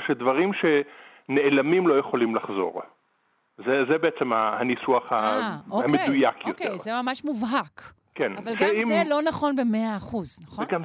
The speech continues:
Speaker 1: זה מסתבר שלא נכון במאה אחוז, ויש כמה דוגמאות מאוד יפות, ואני רוצה לדבר בעיקר על דוגמה אחת,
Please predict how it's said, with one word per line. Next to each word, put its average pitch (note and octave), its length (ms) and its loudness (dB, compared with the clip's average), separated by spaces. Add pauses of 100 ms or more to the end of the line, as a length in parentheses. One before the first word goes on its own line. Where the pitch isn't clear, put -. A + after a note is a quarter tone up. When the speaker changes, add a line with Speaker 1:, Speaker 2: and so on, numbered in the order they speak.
Speaker 1:
זה A3 100 2
מסתבר D#3+ 420 2
שלא C3+ 240 0
נכון B2+ 320 -2
במאה A#2+ 300 2
אחוז, G#2 380 -6 (460)
ויש C#3 420 2
כמה F#3 220 0
דוגמאות B2+ 500 0
מאוד A2+ 220 -2
יפות, A#3 320 0
ואני C#3 140 -4
רוצה C3+ 160 0
לדבר D#3 300 2
בעיקר D3+ 500 0
על D#3 80 2
דוגמה C3+ 400 0
אחת, D#3 400 0